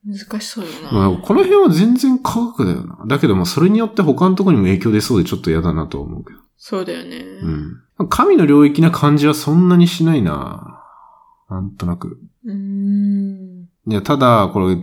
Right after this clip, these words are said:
Speaker 2: こ-、何かをコントロールしようとしたらさ、
Speaker 1: うん。
Speaker 2: そのな-、何に合わせてコントロールするんだろうみたいなのが結構ある。あの、オリンピックとかだけど、中国の例は。
Speaker 1: うん。
Speaker 2: あー、わかるけどさ、
Speaker 1: うん。
Speaker 2: どうコントロールしたら正解なんっていう。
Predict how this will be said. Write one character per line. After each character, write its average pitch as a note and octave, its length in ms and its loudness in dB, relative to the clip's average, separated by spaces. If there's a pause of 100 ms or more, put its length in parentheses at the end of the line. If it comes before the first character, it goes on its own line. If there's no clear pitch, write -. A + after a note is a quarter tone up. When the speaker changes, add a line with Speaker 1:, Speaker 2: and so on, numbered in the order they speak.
(140)
Speaker 2:
こ-、 - 160 -4
何 G#3 260 2
か B2 120 0
を F#2 80 0
コ C3 160 0
ン D3+ 60 0
ト F3 120 2
ロ F3 100 4
ー - 20 2
ル A#2+ 100 0
し - 160 0
よ C#3 80 4
う C3 40 0
と C#3 100 -2
し C3+ 100 -8
た B2+ 80 0
ら G2 100 2
さ、 D#2 540 -2
Speaker 1:
う F#3+ 100 -8
ん。 F#3 60 -8
Speaker 2:
そ F3+ 100 -6
の F2 120 -2
な-、 F2+ 260 -6
何 C3 300 2
に G#3 120 2
合 F#3+ 100 4
わ G#3 120 2
せ C#3+ 140 -2
て A2+ 100 -2
コ F#2+ 140 -2
ン F#2 100 0
ト G2+ 100 0
ロ F#2+ 60 2
ー - 40 2
ル F2 40 0
す F2 120 -4
る E2+ 60 2
ん - 20 0
だ D#2 80 -2
ろ D2+ 100 -4
う - 20 -6
み D2+ 80 -8
た - 80 -10
い - 40 -10
な B1 60 -12
の C2 60 -14
が C2+ 60 -12
結 - 140 -12
構 A1+ 160 -14
あ - 40 -16
る。 - 220 -20
あ E2+ 120 -6
の、 D#2+ 120 -2
オ G2 60 2
リ C#3 100 4
ン E3 40 4
ピ F#3+ 380 -4
ッ - 40 -20
ク F#2 180 2
と F2+ 80 -4
か D#2 500 -6
だ F#2+ 100 -4
け E2 100 -6
ど、 D2+ 100 -8
中 E2+ 300 -4
国 C#2+ 140 -10
の C2 260 -12
例 - 200 -6
は。 E3+ 200 -8
Speaker 1:
う - 20 -12
ん。 - 280 -16 (220)
Speaker 2:
あ - 40 -12
ー、 - 20 -6
わ E2+ 320 -4
か A2 100 -4
る F#2+ 80 -2
け E2+ 80 -4
ど B1+ 80 -6
さ、 C#2 320 -10 (140)
Speaker 1:
う G3+ 60 -12
ん。 - 240 -18 (200)
Speaker 2:
ど F3 220 4
う F3 80 -6
コ - 180 0
ン F3+ 180 4
ト F#3 120 0
ロ F3+ 120 4
ー D#3 40 4
ル A#2 80 -2
し - 100 -8
た G#2 60 -4
ら F2 80 -2
正 G2 280 0
解 F#2+ 220 0
な F2 140 2
ん D2 80 -6
っ - 180 -18
て - 100 -14
い - 60 -10
う。 - 60 -14